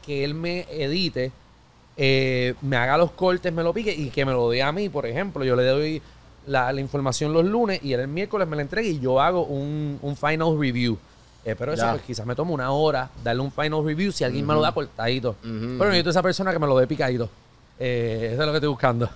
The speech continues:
Speaker 2: Sí, exacto,
Speaker 1: Y que tenga
Speaker 2: exacto.
Speaker 1: mi timing porque
Speaker 2: No, no,
Speaker 1: de
Speaker 2: exacto,
Speaker 1: comedia
Speaker 2: tu
Speaker 1: también es el
Speaker 2: timing y
Speaker 1: problema.
Speaker 2: el, y la química, mano.
Speaker 1: Exacto.
Speaker 2: Porque yo tengo eso con mi primo, Santi, detrás de las cámaras, saludos.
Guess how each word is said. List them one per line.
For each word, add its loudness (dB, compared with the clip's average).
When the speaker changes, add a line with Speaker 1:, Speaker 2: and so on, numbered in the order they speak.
Speaker 2:
Sí, -6
exacto, 0
Speaker 1:
Y 2
que 2
tenga 2
Speaker 2:
exacto. 2
Speaker 1:
mi 2
timing 2
porque 2
Speaker 2:
No, 6
no, 2
Speaker 1:
de 8
Speaker 2:
exacto, 6
Speaker 1:
comedia 8
Speaker 2:
tu 6
Speaker 1:
también 8
es 8
el 6
Speaker 2:
timing 6
y 4
Speaker 1:
problema. 6
Speaker 2:
el, 0
y 0
la 0
química, -2
mano. -6
Speaker 1:
Exacto. -4
Speaker 2:
Porque 4
yo 8
tengo 6
eso 8
con 4
mi 4
primo, 4
Santi, 2
detrás 2
de 4
las 4
cámaras, 0
saludos. -2